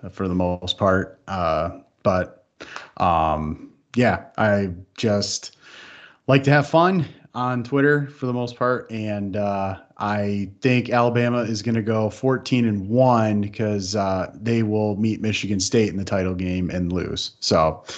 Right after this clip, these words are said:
um, they, Will Anderson is the best player in the country. I just think that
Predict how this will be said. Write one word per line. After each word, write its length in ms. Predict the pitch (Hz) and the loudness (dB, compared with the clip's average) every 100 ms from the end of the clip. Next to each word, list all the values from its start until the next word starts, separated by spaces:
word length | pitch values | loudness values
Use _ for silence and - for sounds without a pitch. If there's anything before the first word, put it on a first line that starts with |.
| - - - | -14 -16 -6
um, 440 | - 98 92 90 - _ | 0 2 2 -2 -6 _
they, 680 | 120 110 147 151 156 151 139 - - _ _ - | -6 4 6 8 6 4 0 -8 -20 _ _ 4
Will 240 | 160 202 | 6 8
Anderson 500 | 190 185 165 - 143 | 6 4 2 0 -2
is 340 | 139 170 156 | 2 2 2
the 80 | 123 | -2
best 320 | 127 131 127 | -2 -4 -4
player 260 | 139 127 120 | -4 -2 -4
in 220 | 120 127 | -6 -6
the 80 | 113 | -6
country. 680 | 117 120 101 101 87 85 87 _ _ _ _ | -6 -6 -6 -8 -8 -10 -14 _ _ _ _
I 320 | 131 131 123 104 _ _ _ _ _ _ | -4 -2 -4 -8 _ _ _ _ _ _
just 540 | - 143 120 - - _ | -2 0 0 -6 -16 _
think 380 | 139 123 - - | -4 -4 -8 -8
that 520 | 117 107 104 - | -6 -4 -6 -10